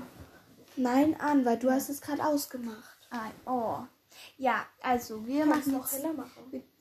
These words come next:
Speaker 2: oh, wir kommen jetzt gerade aus der Aufnahme.
Speaker 1: Kannst noch heller machen.
Speaker 2: Wir kommen jetzt gerade aus der Aufnahme,
Speaker 1: Das
Speaker 2: ähm,
Speaker 1: ist ein schönes Licht. Nee, das nicht.
Speaker 2: von
Speaker 1: Minecraft?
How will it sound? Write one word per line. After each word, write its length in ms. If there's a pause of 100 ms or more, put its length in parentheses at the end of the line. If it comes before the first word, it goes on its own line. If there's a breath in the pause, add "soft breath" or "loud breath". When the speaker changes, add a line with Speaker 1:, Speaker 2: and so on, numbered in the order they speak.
(120)
Speaker 2:
oh, 340
wir 80
kommen 180
jetzt 200
gerade 340
aus 140
der 160
Aufnahme. 460 (100)
Speaker 1:
Kannst 260
noch 220
heller 240
machen. 420 (200)
Speaker 2:
Wir 100
kommen 180
jetzt 140
gerade 200
aus 140
der 240
Aufnahme, 640 (220)
Speaker 1:
Das 240
Speaker 2:
ähm, 100
Speaker 1:
ist 60
ein 100
schönes 440
Licht. 180 (320)
Nee, 200
das 240
nicht. 200
Speaker 2:
von 920 (480)
Speaker 1:
Minecraft? 320